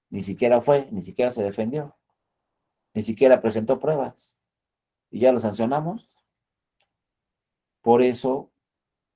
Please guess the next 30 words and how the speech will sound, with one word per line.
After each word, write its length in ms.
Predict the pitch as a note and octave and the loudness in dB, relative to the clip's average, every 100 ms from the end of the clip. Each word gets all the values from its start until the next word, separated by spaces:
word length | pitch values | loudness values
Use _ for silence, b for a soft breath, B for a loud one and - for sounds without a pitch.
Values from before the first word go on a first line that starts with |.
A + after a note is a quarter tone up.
| _ - | _ -10
yo 260 | G#2+ A2 | -6 -4
creo 360 | A2+ G#2+ G#2 G#2+ | -2 0 0 -2
que 100 | G#2+ | -8
es 80 | G2 | -8
mejor 380 | G2+ - G2+ | -8 -6 -8
que 220 | - F#2+ - | -8 -10 -8
sancione 540 | - E2+ E2+ F#2 F#2+ | -8 -8 -8 -8 -6
directamente 680 | F2+ F2 E2+ - F2+ F2+ F2+ | -6 -8 -8 -8 -8 -8 -6
la 80 | E2 | -8
autoridad 420 | D2+ D2+ D#2+ D#2+ | -6 -6 -6 -8
jurisdiccional, 680 | D#2+ D#2 D2 - D2+ D2 D#2 b b b b | -8 -12 -12 -14 -12 -12 -12 b b b b
porque 260 | F#2 E2+ F2+ | -8 -2 0
la 80 | E2+ | 0
autoridad 420 | E2 F2 F2+ F#2+ | 0 -2 -2 -2
jurisdiccional, 600 | G#2+ F2+ E2 E2+ F2 E2+ | -4 -6 -6 -6 -6 -6
antes 280 | F2+ F2 F2+ | -8 -6 -8
de 100 | E2 | -6
sancionar, 580 | E2 D#2+ E2 E2+ F#2+ E2+ | -8 -8 -6 -6 -6 -6
va 80 | |
a 20 | F2 | -6
revisar 460 | E2+ D#2+ F2 E2 | -6 -6 -6 -8
todos 320 | E2+ E2+ E2 - | -6 -6 -6 -12
que 100 | D#2 | -16
se 160 | - | -14
cumplan 340 | - E2 F2+ E2+ | -10 -10 -10 -10
con 160 | D#2+ | -12
todas 280 | - E2+ E2+ | -8 -8 -8
estas 260 | D#2+ D#2+ D#2 | -10 -14 -16
disposiciones 680 | - - - - - - | -20 -16 -16 -10 -10 -10
constitucionales. 960 | - - - - - - - _ - | -16 -20 -18 -18 -18 -20 -20 _ -20